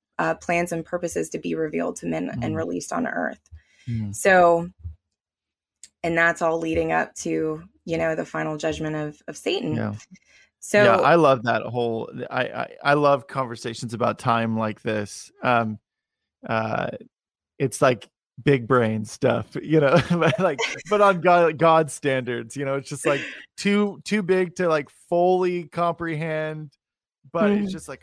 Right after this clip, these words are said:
Speaker 2: oh man, I, it's those moments where I just, I just get filled with a sense of awe of just, like,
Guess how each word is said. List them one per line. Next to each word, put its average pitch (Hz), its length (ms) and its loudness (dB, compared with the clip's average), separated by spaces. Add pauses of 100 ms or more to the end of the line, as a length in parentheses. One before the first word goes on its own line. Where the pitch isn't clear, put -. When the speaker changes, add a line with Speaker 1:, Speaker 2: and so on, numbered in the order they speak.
Speaker 2:
oh 139 160 -8
man, 127 400 -10
I, 156 160 -8 (280)
it's 160 160 -10
those 196 320 2
moments 160 420 -4
where 147 120 -2
I 135 60 -2
just, 131 300 -16 (720)
I 151 120 -8
just 147 340 -12
get 151 180 -10
filled 147 240 -8
with 131 160 -6
a 135 80 -10
sense 139 280 -8
of 123 100 -8
awe 123 360 2
of 113 120 -10
just, 127 240 -12
like, 120 160 -8